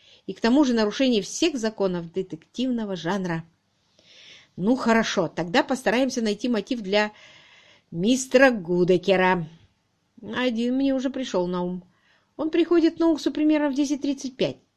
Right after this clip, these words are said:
Стучит в дверь. Ноукс его впускает. А почему бы не впустить в дом викария?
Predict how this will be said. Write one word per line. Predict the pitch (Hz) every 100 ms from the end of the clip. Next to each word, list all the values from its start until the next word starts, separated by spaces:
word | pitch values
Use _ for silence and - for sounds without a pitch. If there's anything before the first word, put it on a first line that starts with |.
| _ _
Стучит | - 208 330 269
в |
дверь. | 175 170 151 _ _
Ноукс | 175 180 160 170 269
его | 247
впускает. | 240 311 - 160 160 - _ _ _ -
А | 170
почему | 160 208
бы | 196 196
не | 190
впустить | - 202 - 196
в | 160
дом | 185
викария? | 170 190 185 165 156 151